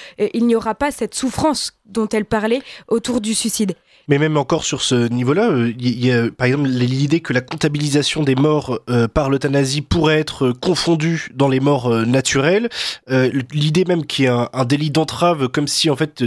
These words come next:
Speaker 2: toute chose est, c'est, enfin, la chose devenait absolument inéluctable. On sent qu'il y a quand même une sorte de, de peur ou de mauvaise foi, euh, quand même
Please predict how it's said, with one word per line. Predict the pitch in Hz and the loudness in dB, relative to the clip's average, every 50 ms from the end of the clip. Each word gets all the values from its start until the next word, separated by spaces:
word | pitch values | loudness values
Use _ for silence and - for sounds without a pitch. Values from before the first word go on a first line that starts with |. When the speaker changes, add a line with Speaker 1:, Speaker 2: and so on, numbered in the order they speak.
| - - | -4 -4
Speaker 2:
toute | - - 175 - - - | -8 -8 -8 -8 -8 -4
chose | - - - 175 165 139 | -2 0 2 2 2 2
est, | 135 120 113 | -2 -2 -4
c'est, | - - 120 - | -6 -6 -6 -4
enfin, | - 135 117 110 - - - - _ - _ _ 120 120 | -2 -2 -2 -2 -4 -10 -20 -20 _ -20 _ _ -4 0
la | 127 131 | 0 0
chose | - - 175 147 | 2 0 0 0
devenait | 143 139 127 143 - | 0 0 0 -2 -2
absolument | - 151 - - - 156 151 151 151 156 - - _ | -2 -4 -2 -2 0 0 2 2 2 0 -2 -4 _
inéluctable. | 185 190 175 165 156 156 - - - 226 226 196 - - - - - - | 0 2 2 2 0 -2 -2 0 -2 0 0 -2 -6 -6 -14 -16 -14 -6
On | 147 156 | -2 0
sent | - - 240 - | 0 0 0 0
qu'il | - | -2
y | - | 0
a | - | 2
quand | 190 202 | 0 0
même | 190 160 | 2 0
une | 147 | -2
sorte | 143 - 156 139 123 | 0 -2 -2 -2 0
de, | 131 135 131 123 127 - - _ _ _ | 0 2 2 0 -2 -6 -18 _ _ _
de | - 120 135 | -2 -2 -2
peur | 139 - - 190 196 196 190 151 | -2 0 2 2 4 4 2 2
ou | 151 | -2
de | 139 123 | -2 0
mauvaise | 151 160 151 165 151 - | 0 2 2 2 0 0
foi, | - - - 180 190 190 185 180 | -2 0 0 2 4 4 4 4
euh, | 165 147 139 | 4 2 2
quand | 135 - 156 | 2 2 0
même | 160 165 156 147 | 2 2 2 0